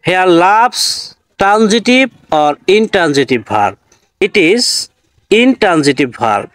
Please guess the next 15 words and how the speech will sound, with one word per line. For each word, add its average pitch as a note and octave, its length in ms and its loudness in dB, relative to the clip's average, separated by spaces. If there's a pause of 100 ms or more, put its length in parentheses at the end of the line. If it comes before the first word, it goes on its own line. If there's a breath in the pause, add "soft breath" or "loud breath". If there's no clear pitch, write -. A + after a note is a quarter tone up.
(140)
because A3+ 760 0 (960)
mother G3 420 2
loves, D#3 840 0 (160)
this A3+ 160 0
sentence G#3+ 540 0
has E3 360 -2
no G#3+ 500 2
object। C3+ 560 -2 (760)
That F#3 340 -2
is A3+ 220 -2
why C#3+ 480 2 (560 loud breath)
it E3+ 180 -2
is G#3 680 0 (640)
intransitive F3 840 0
verb। A2 380 -2